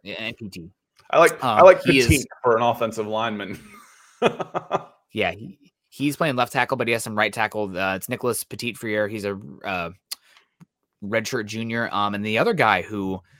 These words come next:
Speaker 1: a little bit late to the party here, I had, um, talking to some people like, "You need to watch this dude now." Um, Ikwanu from North Carolina State.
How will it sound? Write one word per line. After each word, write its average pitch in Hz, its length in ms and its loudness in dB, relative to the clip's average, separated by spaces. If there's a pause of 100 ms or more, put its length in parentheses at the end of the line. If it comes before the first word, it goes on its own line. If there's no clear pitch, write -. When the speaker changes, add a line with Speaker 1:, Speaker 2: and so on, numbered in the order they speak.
(240)
Speaker 1:
a 113 40 -12
little 143 140 4
bit 147 100 4
late 151 140 2
to 143 60 -4
the 139 60 0
party 131 240 0
here, 139 120 2
I 117 60 2
had, 113 240 2
um, 101 260 -2
talking 120 280 -2
to 113 60 -6
some 107 120 -8
people 110 160 -8
like, 101 140 -4
"You 107 80 -6
need 107 140 -4
to 104 60 -6
watch 98 220 0
this 101 160 -6
dude 98 200 -8
now." 92 340 -6 (440)
Um, 101 440 -2 (100)
Ikwanu 131 500 -2 (120)
from 101 600 -2
North 107 200 -2
Carolina 107 340 -2
State. 110 340 -4